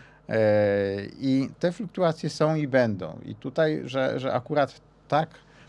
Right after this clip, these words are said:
to zostało zrobione u nas, że to złoto zostało kupione wtedy, takie, wtedy, wtedy, kiedy te, te ceny były, patrząc z dzisiejszej perspektywy, relatywnie niskie, to bardzo dobrze. Natomiast też można ubiec swego rodzaju, e,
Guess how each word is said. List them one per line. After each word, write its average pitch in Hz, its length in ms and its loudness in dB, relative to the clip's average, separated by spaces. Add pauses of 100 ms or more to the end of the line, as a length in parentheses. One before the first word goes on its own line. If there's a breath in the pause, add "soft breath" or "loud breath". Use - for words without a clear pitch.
(120 loud breath)
to 131 100 2
zostało 131 440 0
zrobione 123 500 0
u 123 140 -2
nas, 123 220 0
że 113 160 -4
to 117 120 -6
złoto 123 360 -6
zostało 117 360 -2
kupione 117 380 -4
wtedy, 113 320 -4
takie, - 280 -10
wtedy, 110 340 -2 (280)
wtedy, 120 260 -2
kiedy 113 240 -6
te, 107 60 -16
te 107 140 -6
ceny 120 280 -2
były, 113 380 2 (280 loud breath)
patrząc 120 440 0
z 110 40 -10
dzisiejszej 131 460 -2
perspektywy, 113 680 -2
relatywnie 110 640 2
niskie, 117 580 -2 (520 loud breath)
to 131 100 -2
bardzo 127 280 2
dobrze. 120 400 2
Natomiast 139 500 -2
też 135 220 -2 (340 loud breath)
można 127 360 -2
ubiec 156 400 0
swego 127 380 0
rodzaju, 123 760 2 (460 loud breath)
e, - 40 -6